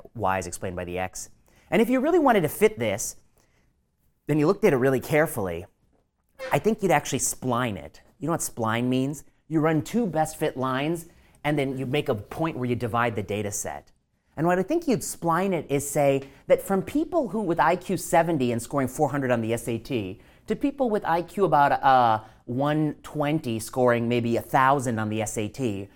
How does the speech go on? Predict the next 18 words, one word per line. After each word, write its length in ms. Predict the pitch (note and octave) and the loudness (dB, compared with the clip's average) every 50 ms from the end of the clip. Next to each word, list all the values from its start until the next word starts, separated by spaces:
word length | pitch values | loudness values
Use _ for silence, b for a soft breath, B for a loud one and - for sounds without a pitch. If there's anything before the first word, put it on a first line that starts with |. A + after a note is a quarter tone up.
| b b b | b b b
there's 180 | b A#3+ C4 C4 | b -4 -4 -2
some 280 | - B3 A3 G#3 F#3 | -2 -2 -2 0 0
linear 240 | F3 F3+ F#3 F3 D#3+ | 0 0 2 2 2
relationship 640 | C#3+ C3 B2 C3 C3+ C3 - C#3+ B2+ - C#3 A2+ - | 2 2 2 2 0 0 -2 -4 -2 -2 -2 -2 -2
with 100 | B2 A2 | -2 0
maybe 260 | B2+ C3 C3+ C3 B2+ | 0 0 2 2 2
an 60 | B2 | 2
R 200 | A2+ A2 A#2 A#2 | 2 4 2 2
squared 420 | A#2 - - - A2+ A2 A2 A2 G2+ | 2 0 -2 0 0 2 2 2 0
of, 120 | G2 F2 | -2 -2
like, 220 | F#2+ F#2+ F#2+ F2+ - | -4 -4 -6 -6 -8
fifty 320 | - - A2+ G#2+ - A2 | -8 -8 -8 -6 -6 -10
percent 460 | - - F#2+ - - G#2+ F2+ E2 D#2 | -10 -10 -12 -10 -10 -10 -10 -10 -8
var-, 220 | D#2+ F#2 F2+ F2+ - | -8 -6 -6 -4 -4
explanation. 720 | G#2 G2+ F#2+ - - - G#2 F#2+ F2+ E2+ - - E2 E2 b b b b b b b | -6 -6 -6 -8 -10 -10 -10 -8 -10 -12 -14 -16 -16 -16 b b b b b b b
But 100 | G#3 G#3+ | 0 2
then 160 | B3+ B3 A#3+ | 4 4 4
from 320 | A#3 - A#3 A3 G#3 G3 | 2 0 0 0 0 0